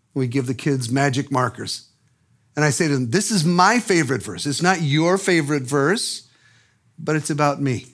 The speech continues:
And the passage starts out by Paul saying, "I'm the least of all of the apostles. I don't even deserve to be a leader in the church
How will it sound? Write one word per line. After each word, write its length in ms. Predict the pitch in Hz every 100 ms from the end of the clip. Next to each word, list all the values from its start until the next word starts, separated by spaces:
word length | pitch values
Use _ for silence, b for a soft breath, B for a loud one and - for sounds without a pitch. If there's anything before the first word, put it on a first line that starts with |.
| _ _ _ _ _ _ _ _ _ _ _
And 120 | 135
the 40 | 143
passage 440 | 165 160 151 143
starts 420 | - 160 147 -
out 320 | 139 127 - - _ _ _ _ _ _ _ _ _
by 140 | 135
Paul 520 | 135 - 220 196 151 151
saying, 540 | - 127 131 135 135 B B _
"I'm 260 | 185 277 254
the 140 | 185
least 460 | 170 196 190 - 156
of 120 | 127 -
all 300 | 160 156 139
of 40 |
the 120 | 120
apostles. 800 | 110 113 101 - 78 - - - _ _ _ _ _ _
I 140 | - 208
don't 160 | 240
even 200 | 220 208
deserve 420 | 202 190 190 220 180
to 60 |
be 100 | 156
a 80 | 143
leader 300 | 127 135 123
in 80 | 127
the 80 | 123
church 360 | - 175 185